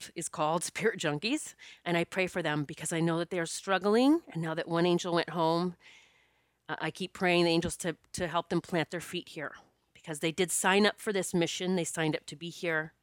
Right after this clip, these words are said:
And, you know, maybe Kimberly now is supposed to do her magic from that side.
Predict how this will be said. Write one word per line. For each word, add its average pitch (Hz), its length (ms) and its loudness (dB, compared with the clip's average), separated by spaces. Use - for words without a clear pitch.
And, 208 200 8
you 208 80 2
know, 220 380 6
maybe 196 260 2
Kimberly 214 500 2
now 190 300 6
is 190 100 -2
supposed 180 400 -2
to 190 60 -10
do 190 280 -4
her 180 140 0
magic 180 380 2
from 180 200 0
that 175 200 2
side. 135 340 -4